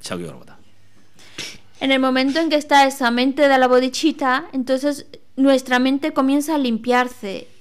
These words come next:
Speaker 2: Por lo tanto, comienza a estar mucho más clara. Comienza a estar muy, cada vez más, más, más feliz, feliz, feliz y con mucha, mucha más claridad y por lo tanto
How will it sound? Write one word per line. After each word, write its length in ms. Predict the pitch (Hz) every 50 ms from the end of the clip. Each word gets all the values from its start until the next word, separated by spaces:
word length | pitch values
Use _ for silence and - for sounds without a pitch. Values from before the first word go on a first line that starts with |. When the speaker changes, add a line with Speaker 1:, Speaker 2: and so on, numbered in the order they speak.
| - - - - -
Speaker 2:
Por 120 | - 262 247
lo 100 | 233 233
tanto, 500 | 254 254 254 262 254 254 302 320 339 330
comienza 500 | 302 254 254 254 262 277 294 294 285 - -
a 60 | 240
estar 240 | 240 240 269 269 269
mucho 380 | 277 302 339 349 349 - 294 254
más 260 | 254 247 240 240 -
clara. 500 | - 262 254 262 269 262 226 196 185 - - - - - - - -
Comienza 360 | - 240 240 254 262 262 -
a 40 | 285
estar 200 | 285 - 277 254
muy, 200 | 254 262 285 277
cada 200 | 277 294 277 262
vez 160 | 262 269 262
más, 340 | 254 254 269 285 294 285 294
más, 280 | 269 269 277 285 277 269
más 320 | 269 285 285 277 - -
feliz, 500 | - - 269 247 269 311 381 359 - -
feliz, 320 | - 269 269 302 339 339
feliz 340 | - 294 262 269 339 359 359 - - - - - -
y 60 | 269
con 160 | - 277 269 277
mucha, 260 | 302 320 320 320 269
mucha 360 | 262 269 320 311 320 294 277
más 280 | 262 285 320 339 330 330
claridad 460 | 339 320 294 294 294 262 254 269 320
y 80 | 349
por 140 | 339 294 254
lo 100 | 240 226
tanto 400 | - - 262 285 311 302 349 359